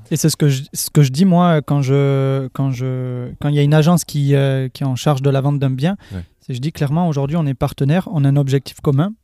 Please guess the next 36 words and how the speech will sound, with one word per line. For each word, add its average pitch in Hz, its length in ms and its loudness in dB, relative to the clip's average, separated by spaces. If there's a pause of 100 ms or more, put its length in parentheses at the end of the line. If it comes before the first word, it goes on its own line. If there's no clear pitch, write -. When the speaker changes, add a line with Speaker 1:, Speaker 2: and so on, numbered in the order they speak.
Speaker 1:
Vous, 156 160 0
vous 185 80 2
voulez 147 200 2
vendre 156 220 2
le 143 100 4
bien 175 240 0 (240)
et 175 80 -4
moi, 147 100 0
je 156 80 -2
veux 151 80 2
l'acquérir. » 143 460 -4 (640)
Speaker 2:
Exactement. 82 340 -16 (220)
Speaker 1:
Donc 131 280 -6
autant 147 280 -6
faire 131 180 -6
un 127 60 -4
partenariat, 135 680 -2
mettre 151 180 -6
tous 156 120 -12
les 147 160 -4
arguments 139 320 -6
possibles 165 500 -4
pour 170 320 -2
amener, 151 400 -4
euh, 139 320 -6 (760)
eh 147 40 -8
ben, 131 180 -4
à 131 80 -6
notre 131 240 -8
intérêt 131 240 -4
commun 139 320 -2
de, 131 400 -4
et 139 100 -4
conclure 147 360 0
la 151 80 2
vente. 135 260 -8